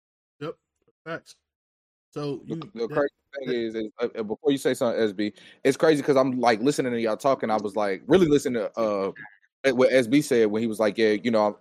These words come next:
Speaker 2: you know, I've checked S B on whatever case may be." It really ties into the, how we started this episode, where S B, nine times out of ten, S B when, uh, if it's a situation where I had to tell S B he's wrong and have to hold S B accountable, he's coming to me as a,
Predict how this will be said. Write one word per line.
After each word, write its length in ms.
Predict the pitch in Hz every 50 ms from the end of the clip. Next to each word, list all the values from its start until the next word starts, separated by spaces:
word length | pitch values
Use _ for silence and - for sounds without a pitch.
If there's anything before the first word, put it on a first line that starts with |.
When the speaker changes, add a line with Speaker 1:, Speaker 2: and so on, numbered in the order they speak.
| _
Speaker 2:
you 100 | - 147
know, 80 | 156 143
I've 160 | 131 139 -
checked 240 | - - 131 - -
S 140 | 120 117 92
B 120 | 104 117
on 220 | 107 104 101 98 95 - _ _ _ _
whatever 300 | - 120 127 131 117 113
case 220 | - 135 123 110 120
may 120 | 110 110
be." 260 | 101 123 131 113 - -
It 120 | - 120 101
really 220 | 113 170 180 165 -
ties 340 | - 160 147 139 131 120
into 160 | 131 120 113 107
the, 100 | 113 107
how 140 | 123 117
we 120 | 110 113 110
started 320 | - - 123 117 110 104
this 120 | 98 90 -
episode, 480 | - 135 120 117 - 120 104 98 92 - - _ _ - _ _
where 440 | - 123 123 120 113 107 101 - - _ _ _ _ _ _ _ _ -
S 180 | 156 175 156
B, 120 | 165 214 202
nine 240 | 180 170 180 180
times 200 | 180 208 202 190
out 80 | 196 175
of 60 | 147
ten, 160 | - 185 160 131
S 140 | 156 160 143
B 120 | 160 165
when, 280 | 147 139 139 127 123 - _ _ _ _ _ _ -
uh, 80 | 127 117 - -
if 280 | 131 127 131 135 143 143
it's 100 | 180 180
a 80 | 165
situation 420 | 139 175 151 - 147 151 147 - 135
where 80 | 131
I 60 | 139 156
had 140 | 147 139
to 80 | - 147
tell 220 | - 160 147 139
S 200 | - 139 143 135
B 160 | 110 120 135 127
he's 200 | 139 135 113 110
wrong 380 | 113 135 139 143 143 147 143 -
and 100 | 120 117
have 140 | 131 127 -
to 80 | -
hold 300 | 101 113 135 131 127 -
S 180 | 131 127 120 95
B 120 | 117 127
accountable, 480 | 104 - - 151 151 151 147 151 151 - _ _ _ _ _ _ _ _ _ -
he's 160 | 220 240 -
coming 220 | - 214 185 165
to 60 | 156
me 220 | 151 165 185 175 156
as 200 | 143 135 120 131
a, 260 | 120 113 110 101